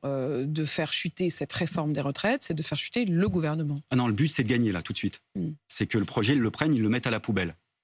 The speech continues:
Speaker 1: Hmm.
Speaker 2: Voilà. Moi, euh, là, si je suis là, c'est justement pour vous dire que, euh, on, on, on peut gagner.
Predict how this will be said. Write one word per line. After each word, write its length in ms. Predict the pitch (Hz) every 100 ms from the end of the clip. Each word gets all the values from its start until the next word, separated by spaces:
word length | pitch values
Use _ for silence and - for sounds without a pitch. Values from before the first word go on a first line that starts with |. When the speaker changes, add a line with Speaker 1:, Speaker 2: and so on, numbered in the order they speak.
| _
Speaker 1:
Hmm. 60 | 175
Speaker 2:
Voilà. 180 | 92 87 - -
Moi, 260 | 127 160 165 - -
euh, 120 | 110
là, 140 | 113
si 160 | 147 -
je 60 | -
suis 140 | 131
là, 180 | 147 190
c'est 220 | - 139
justement 400 | 110 117 131 170
pour 140 | 143 113
vous 80 |
dire 160 | 123 160
que, 140 | 131 107 - - - _ _ -
euh, 120 | 117 -
on, 120 | 151 -
on, 160 | 170 160
on 120 | 156
peut 220 | - 214
gagner. 340 | 175 147 131